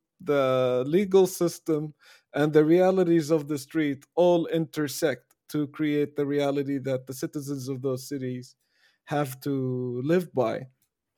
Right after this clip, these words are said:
And, uh, in the writing of The Wire, like, he used a lot of his experience. There's a lot of, uh, real stories that happened that informed the writing of the show.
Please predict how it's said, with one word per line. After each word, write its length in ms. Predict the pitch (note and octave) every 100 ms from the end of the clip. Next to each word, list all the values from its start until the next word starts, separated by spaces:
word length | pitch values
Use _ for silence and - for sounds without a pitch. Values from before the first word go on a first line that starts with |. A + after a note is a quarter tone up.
| _ _ _ _ -
And, 200 | D#3+ D#3+
uh, 320 | D#3+ D#3+ D3+ A#2
in 160 | D#3+
the 140 | D#3 D#3
writing 340 | G3 G3+ F#3+
of 160 | E3+ D3+
The 100 | D#3
Wire, 400 | D#3 D3+ D3 C3+
like, 360 | C3 C3 - _ _ _ _ _ -
he 580 | C3 C#3+ C#3 C3 A#2+ - _
used 360 | C#3+ C#3 B2+ G#2+
a 100 | C#3
lot 220 | C#3+ C#3
of 100 | B2+
his 140 | B2+
experience. 580 | B2+ - F3+ F3+ E3+ C#3
There's 200 | C3+ B2+
a 60 | A2+
lot 240 | D3 C#3+
of, 200 | C3+ B2+ _ _ _ _ _ _ _ _
uh, 400 | B2+ A#2+ A#2 A#2+ - _ _
real 400 | C3+ D#3+ A3 D#3
stories 600 | C3 - E3 D#3 D3 B2
that 160 | C3+ C3+
happened 500 | D3 C#3+ C3+ C3 B2+
that 220 | C3 C3
informed 500 | C#3+ C3 D3 C#3+ C#3
the 120 | C3+
writing 360 | B2+ C3+ C3+ C3
of 160 | A#2+
the 80 | B2
show. 460 | A#2+ F3+ E3 B2+